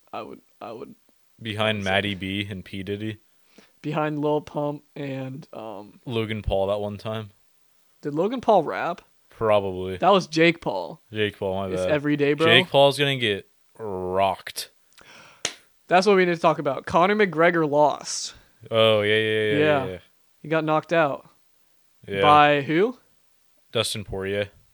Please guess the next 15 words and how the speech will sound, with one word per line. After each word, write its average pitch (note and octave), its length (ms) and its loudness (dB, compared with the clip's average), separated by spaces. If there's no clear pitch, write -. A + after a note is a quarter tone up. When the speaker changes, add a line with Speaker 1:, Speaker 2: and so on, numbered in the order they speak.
Speaker 1:
Yeah. D#3 300 -6
I E3 140 0
didn't G#3 160 4
Speaker 2:
It - 20 6
Speaker 1:
watch F#3+ 100 6
Speaker 2:
was - 80 2
Speaker 1:
the B2 60 -2
Speaker 2:
their B2+ 140 2
s-, C#3+ 140 2
Speaker 1:
fight. A#2 80 -6
Speaker 2:
it C3 80 -2
was B2+ 180 -2
their C3 100 -4
second A#2+ 400 -4
fight. F#2+ 400 -4